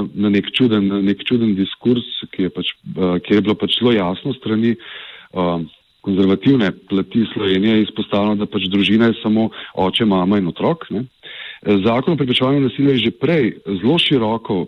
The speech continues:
opredeljeval družinske člane, kar je seveda dosti življenjsko. Ne, pač v družini, v družinskem krogu živi zelo veliko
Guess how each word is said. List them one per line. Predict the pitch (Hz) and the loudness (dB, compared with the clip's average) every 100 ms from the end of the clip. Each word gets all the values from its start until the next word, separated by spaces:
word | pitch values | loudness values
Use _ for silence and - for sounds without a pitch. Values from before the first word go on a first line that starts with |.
| - | -6
opredeljeval | 87 104 98 92 90 104 127 - - - | -4 0 2 2 2 2 0 -2 -12 -8
družinske | 95 95 110 120 - | -2 2 2 2 -2
člane, | - 113 98 82 | 0 0 0 -2
kar | - 123 | -2 -2
je | 123 | -2
seveda | - 120 131 | 0 0 2
dosti | 107 101 104 104 | 0 0 0 2
življenjsko. | 101 95 87 - - - _ _ _ - | 2 2 -2 -6 -10 -12 _ _ _ -4
Ne, | |
pač | 113 107 - | -2 -2 -2
v | 87 113 127 | 0 0 0
družini, | 101 98 87 95 131 123 | 0 0 2 2 2 2
v | 101 | 0
družinskem | 95 120 - 98 | 0 0 0 -2
krogu | - 127 117 | 0 0 2
živi | 92 98 104 | 0 0 2
zelo | 117 | 2
veliko | 107 98 95 | 2 2 0